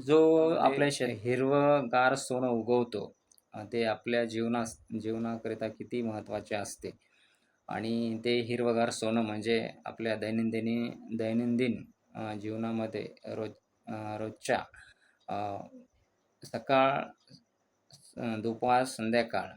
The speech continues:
Speaker 1: ज्या जेवणामध्ये असतात ते म्हणजे पालेभाज्या. अ, पालेभाज्यामध्ये
Speaker 2: जीवनसत्वे.
Speaker 1: असते खनिजे, फायबर जे आपले शरीर निर-, निरोगी ठेवतात. पालेभाज्या,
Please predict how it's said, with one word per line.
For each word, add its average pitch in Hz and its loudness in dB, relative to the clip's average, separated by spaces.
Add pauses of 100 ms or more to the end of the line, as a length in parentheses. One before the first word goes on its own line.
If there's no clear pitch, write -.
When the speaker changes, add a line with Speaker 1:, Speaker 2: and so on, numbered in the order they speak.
(440)
Speaker 1:
ज्या 113 -2
जेवणामध्ये 113 -4
असतात 110 -6 (480)
ते 110 -2
म्हणजे 107 -8
पालेभाज्या. - -12 (1000)
अ, 101 -8
पालेभाज्यामध्ये 147 4
Speaker 2:
जीवनसत्वे. 143 4
Speaker 1:
असते - -16 (480)
खनिजे, 123 0 (380)
फायबर 110 2 (120)
जे 123 2
आपले 123 2
शरीर 135 0
निर-, 120 0
निरोगी 110 0
ठेवतात. - -12 (880)
पालेभाज्या, 135 6